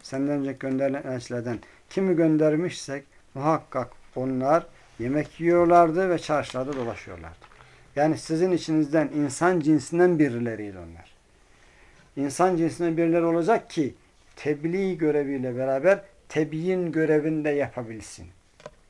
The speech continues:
Yani risaleti ulaştırma, vahyi insanlara aktarma göreviyle beraber bu vahiy bir şahıs üzerinde nasıl yaşanır hale gelecek, bunu da beyan etsin, açıklasın diye bir insan olacak. Melek getirseydi ne olacaktı?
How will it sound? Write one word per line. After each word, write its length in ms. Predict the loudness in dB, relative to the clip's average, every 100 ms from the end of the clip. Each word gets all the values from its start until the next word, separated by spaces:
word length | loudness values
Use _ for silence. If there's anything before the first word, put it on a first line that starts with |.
| _ _ _ _ _ -4
Yani 440 | -2 0 -2 -6 -12 _
risaleti 540 | -12 -6 -2 0 -2 -6
ulaştırma, 720 | -2 -2 -2 -6 -2 -2 -2 -10 _
vahyi 400 | -2 -2 0 -2
insanlara 720 | -2 -4 -8 -6 -2 2 2 0 -16 -6
aktarma 560 | -6 -4 -2 0 2
göreviyle 580 | 0 2 2 2 2 4
beraber 340 | 6 6 4 -2 -8 _ -2
bu 160 | 4
vahiy 400 | 6 6 2 -4 -6 -18 _ _ _ _ _
bir 260 | 0 2 2
şahıs 440 | 0 -2 -4 -4
üzerinde 360 | -4 -2 0 0
nasıl 360 | 0 0 0
yaşanır 520 | 0 -2 -4 0 0
hale 340 | 0 0 0 -2
gelecek, 420 | -4 -4 -6 -8
bunu 120 | -6
da 180 | -4 -4
beyan 300 | -4 -2 -4
etsin, 280 | -6 -14 -16
açıklasın 600 | -18 -18 -16 -14 -10 -2
diye 240 | 0 0
bir 80 | 0
insan 340 | -2 -4 -4
olacak. 280 | -6 -10 -18 _ _ _ _ -20 _
Melek 340 | 0 2 2
getirseydi 640 | 0 -2 -4 0 0 0 4
ne 80 |
olacaktı? 640 | 6 6 6 -2 -2 -4